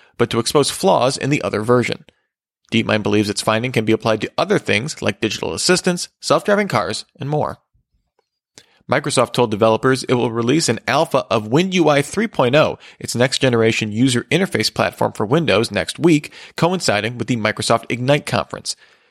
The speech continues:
The U I will decouple the full Windows ten native U I platform from the Universal Windows Platform software development kit, allowing developers to choose between legacy Win thirty-two or U W P frameworks for apps. Microsoft plans to move devs from Win U I two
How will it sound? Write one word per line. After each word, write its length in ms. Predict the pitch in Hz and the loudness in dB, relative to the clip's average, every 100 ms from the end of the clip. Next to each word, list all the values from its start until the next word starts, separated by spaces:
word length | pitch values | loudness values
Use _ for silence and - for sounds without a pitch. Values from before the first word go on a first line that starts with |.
| _ _ | _ _
The 80 | 107 | 2
U 220 | 107 107 | 4 4
I 160 | 107 | 2
will 160 | 127 107 | 0 -4
decouple 600 | 110 160 160 117 - 151 | 0 -2 0 -2 -2 -2
the 80 | 110 | -2
full 240 | - 127 | 0 2
Windows 440 | 113 120 117 110 - | 2 2 2 2 0
ten 340 | 117 113 110 | 0 0 0
native 300 | 110 117 104 | 2 2 0
U 160 | 110 98 | -4 -2
I 100 | 78 | -4
platform 640 | - 175 196 - 143 156 - - | 0 2 2 2 0 0 -8 -8
from 120 | 170 | -4
the 80 | 175 | -2
Universal 500 | 156 226 208 190 185 | 0 0 2 2 2
Windows 320 | 127 131 120 | 2 2 0
Platform 440 | - 113 107 104 95 | 0 -2 0 -2 -2
software 380 | - 120 - 107 | 0 0 0 -4
development 580 | 98 98 156 - 104 | -4 -2 -2 -2 -6
kit, 240 | - 113 - - - | 0 0 -2 -14 -6
allowing 300 | - 117 180 | 0 2 0
developers 420 | 160 110 104 113 | 2 2 2 -2
to 100 | - | -4
choose 240 | 117 123 120 | -2 0 0
between 300 | 120 120 107 | -2 -4 -2
legacy 380 | 104 104 - 107 | -2 -2 -4 -4
Win 180 | 107 | -2
thirty-two 580 | 101 101 98 - 165 165 - - | -2 -2 -2 0 2 2 -4 -16
or 220 | - 151 143 | 0 2 2
U 200 | 120 139 | 0 2
W 300 | 120 104 110 | 2 2 -4
P 260 | - 214 | -2 -2
frameworks 480 | 202 104 101 104 - | 0 -4 -2 -4 -2
for 140 | - | -2
apps. 380 | - 131 - - - _ _ _ _ - | 0 -2 -2 -8 -10 _ _ _ _ -2
Microsoft 420 | 127 127 131 120 | 0 0 0 0
plans 200 | - 123 | 0 0
to 80 | - | -2
move 360 | 110 156 220 170 | 0 2 2 0
devs 280 | 98 120 | 0 -2
from 240 | - 110 104 | -2 -2 0
Win 220 | 110 113 | 0 2
U 180 | 107 104 | 0 0
I 140 | 104 | 0
two 440 | 92 - 185 139 | -2 0 2 2